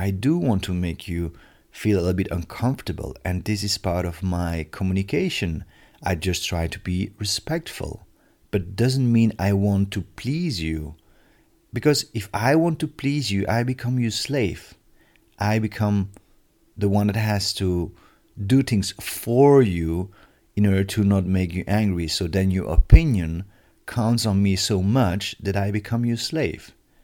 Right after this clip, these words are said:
because I will do whatever it takes to please you and to fit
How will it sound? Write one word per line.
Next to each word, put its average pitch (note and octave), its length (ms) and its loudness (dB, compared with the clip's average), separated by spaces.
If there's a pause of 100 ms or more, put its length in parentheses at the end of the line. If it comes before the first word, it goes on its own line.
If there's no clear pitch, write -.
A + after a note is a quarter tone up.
(100)
because A2 240 -2
I G#2+ 120 0
will A#2+ 180 2
do G#2+ 100 0
whatever G#2+ 460 0
it F#2 100 -2
takes G2+ 520 -2 (580)
to A2 80 -4
please A#2+ 360 -2
you D#2 340 -6 (300)
and F#2+ 220 0
to F#2+ 300 0
fit - 420 -2